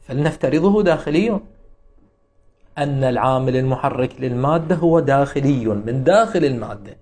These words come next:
من نفس المادة. هي هاي الفكرة طبعًا استوحاها ماركس أكيد من، من هيجل اللي هو سابق له، لكن عرف المه-، المذهب بالمذهب الماركسي بس،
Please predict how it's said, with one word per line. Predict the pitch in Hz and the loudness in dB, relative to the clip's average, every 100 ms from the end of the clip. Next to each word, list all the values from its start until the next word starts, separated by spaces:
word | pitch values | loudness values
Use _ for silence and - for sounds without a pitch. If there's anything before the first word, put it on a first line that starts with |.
| _ - - - _ _ - - | _ -20 -20 -20 _ _ -20 -6
من | 135 139 | -2 0
نفس | 208 294 - 170 | 2 0 0 0
المادة. | 127 104 95 - - - _ _ - - - - _ _ - | 2 -2 -2 -6 -14 -20 _ _ -20 -20 -20 -20 _ _ -10
هي | 127 | -4
هاي | 123 | -4
الفكرة | 117 - 120 139 151 156 | -4 -10 -14 -6 -2 -2
طبعًا | - 117 107 | -2 -6 -6
استوحاها | - 127 - 156 127 | -8 -8 -4 -4 -2
ماركس | 120 120 123 - | -4 -6 -10 -12
أكيد | - 185 | -8 -6
من، | 104 104 98 - _ _ - | -6 -8 -12 -16 _ _ -14
من | 131 | -6
هيجل | 135 160 117 - | -2 0 -2 -6
اللي | 113 117 | -6 -2
هو | 117 113 - | -2 -2 -8
سابق | - 131 123 117 | -8 -6 -4 -6
له، | 107 98 - - _ _ _ _ _ _ _ _ - _ _ _ _ _ _ _ _ _ _ _ _ - | -6 -8 -10 -20 _ _ _ _ _ _ _ _ -20 _ _ _ _ _ _ _ _ _ _ _ _ -8
لكن | 175 185 | -4 -2
عرف | 170 190 165 | 2 2 2
المه-، | 143 139 139 - | -2 -2 -2 -4
المذهب | 139 135 139 123 | -2 -2 -4 -6
بالمذهب | 127 117 110 110 | -8 -10 -10 -8
الماركسي | 110 98 - - 120 | -6 -6 -8 -18 -18
بس، | 135 | -18